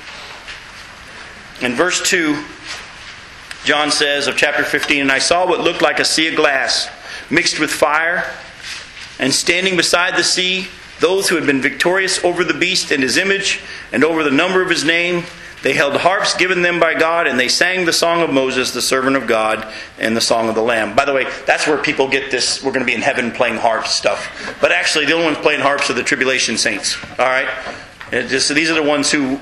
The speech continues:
came to Christ and lived through the tribulation, or died during the tribulation and, and came to faith in Christ and, and all. But they sang the song of Moses.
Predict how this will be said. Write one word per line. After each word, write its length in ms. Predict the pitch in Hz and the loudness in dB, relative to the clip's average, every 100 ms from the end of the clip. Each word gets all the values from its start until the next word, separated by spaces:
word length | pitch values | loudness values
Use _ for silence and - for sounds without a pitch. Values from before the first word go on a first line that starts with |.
| - | -4
came 220 | - 156 143 | -2 0 0
to 60 | |
Christ 460 | 139 - 143 135 - | 0 2 2 0 0
and 160 | 127 | 0
lived 240 | 127 147 - | 0 0 0
through 140 | 151 | -2
the 80 | 127 | -2
tribulation, 680 | 117 139 127 143 127 120 107 - - | -2 0 2 2 0 -2 -6 -10 -4
or 180 | 123 120 | -2 2
died 460 | 143 151 135 117 - - - | 2 2 2 -2 -4 -8 -2
during 200 | 135 135 | 0 0
the 40 | |
tribulation 640 | 120 131 123 120 117 123 113 | 0 0 2 2 2 0 -2
and, 160 | 113 - | -4 -2
and 180 | 117 107 | 0 2
came 180 | 127 | 0
to 60 | 113 | 0
faith 240 | 107 117 | 0 0
in 80 | 110 | 0
Christ 360 | - 117 110 - | 0 0 0 0
and, 180 | 117 107 | -2 0
and 160 | 113 | 0
all. 200 | 110 107 - - - | 0 -2 -4 -8 -6
But 500 | 117 135 - - - - - - - - - | 0 0 0 -6 -12 -18 -20 -20 -20 -20 -12
they 160 | - 151 | -2 0
sang 420 | - 202 226 254 | 2 0 0 0
the 100 | 214 | 0
song 400 | - 190 175 170 | 2 2 2 2
of 160 | 160 143 | 0 2
Moses. 540 | 165 147 104 104 - | 0 0 -2 -6 -8